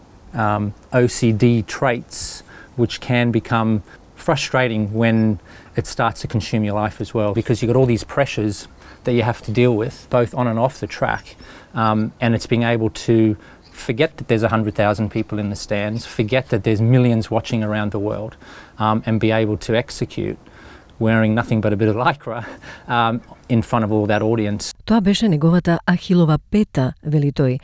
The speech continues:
Speaker 2: „што ги дава строгите карактеристики на обсесивно-компулсивно пореметување, O C D, кои можат да станат фрустрирачки кога ќе започне да го трошат вашиот живот.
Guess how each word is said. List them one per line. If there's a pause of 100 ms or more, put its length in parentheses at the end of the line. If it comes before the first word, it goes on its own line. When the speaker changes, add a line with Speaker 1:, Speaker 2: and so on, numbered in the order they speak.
(160)
Speaker 2:
„што
ги
дава
строгите
карактеристики
на
обсесивно-компулсивно
пореметување, (280)
O
C
D, (240)
кои
можат
да
станат
фрустрирачки (440)
кога
ќе
започне
да
го
трошат
вашиот
живот.